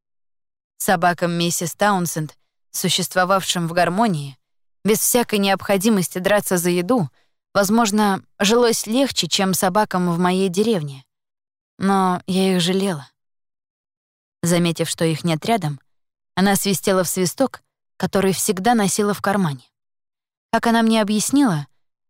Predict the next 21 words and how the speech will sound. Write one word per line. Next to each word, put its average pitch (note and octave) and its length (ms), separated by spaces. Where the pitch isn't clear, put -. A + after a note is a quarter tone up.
этот G#3+ 280
свисток G#3+ 520
издаёт G3+ 440
звук, G3 440
который G#3 380
слышат B3 520
только A#3 300
собаки. G#3+ 580
И - 120
когда F3 380
она E3 160
в D#3 80
него D#3 220
свистела, D#3 640
несчастные G3 640
животные G3 580
тут A3 300
же F3 120
появлялись, F3+ 800
поджав F3 380
хвосты G3+ 540